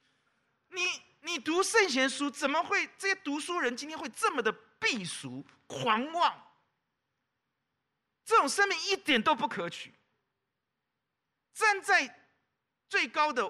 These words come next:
文学艺术殿堂上面，展现出来的风范，是不是让人家觉得羡慕、佩服，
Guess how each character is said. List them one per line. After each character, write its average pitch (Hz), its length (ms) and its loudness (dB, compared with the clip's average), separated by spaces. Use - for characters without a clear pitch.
文 233 180 2
学 254 280 -4
艺 277 200 -6
术 254 160 -6
殿 214 200 -6
堂 156 120 -10
上 160 220 -6
面， 151 160 -14
展 320 200 4
现 370 220 -2
出 339 160 -6
来 302 80 0
的 285 100 -2
风 415 340 -2
范， 381 200 4
是 - 160 -10
不 330 60 -4
是 349 60 -2
让 330 120 2
人 285 100 4
家 - 80 -2
觉 208 160 -4
得 196 140 -4
羡 254 320 -4
慕、 151 220 -10
佩 311 260 2
服， 117 180 -16